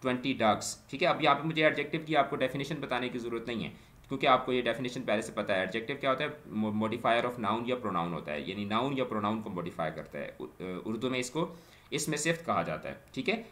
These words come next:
उसके बाद प्रॉपर एडजेक्टिव, प्रॉपर एडजेक्टिव में जिसमें प्रॉपर नाउन से आप एडजेक्टिव बनाते हैं, जैसे अमेरिका से अमेरिकन, रशिया से रशियन, एशिया से एशियन, ठीक है, एशियन कल्चर, रशियन कैट्स, अमेरिकन कार्स वगैरह वगैरह। उसके बाद डेमोन्स्ट्रेटिव एडजेक्टिव,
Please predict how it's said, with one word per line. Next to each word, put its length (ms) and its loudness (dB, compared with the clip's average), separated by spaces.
उसके 180 0
बाद 120 6
प्रॉपर 380 6
एडजेक्टिव, 500 -4
प्रॉपर 260 4
एडजेक्टिव 400 0
में 100 -4
जिसमें 300 -6
प्रॉपर 300 6
नाउन 300 2
से 140 -2
आप 180 6
एडजेक्टिव 420 -4
बनाते 240 -4
हैं, 60 -6
जैसे 160 -4
अमेरिका 420 2
से 120 -2
अमेरिकन, 480 -2
रशिया 300 0
से 140 -2
रशियन, 420 -2
एशिया 380 2
से 180 -2
एशियन, 540 0
ठीक 140 -4
है, 140 0
एशियन 280 -4
कल्चर, 380 -4
रशियन 320 -6
कैट्स, 540 -4
अमेरिकन 340 -4
कार्स 520 2
वगैरह 280 -2
वगैरह। 320 -8
उसके 180 -2
बाद 200 6
डेमोन्स्ट्रेटिव 560 2
एडजेक्टिव, 500 -4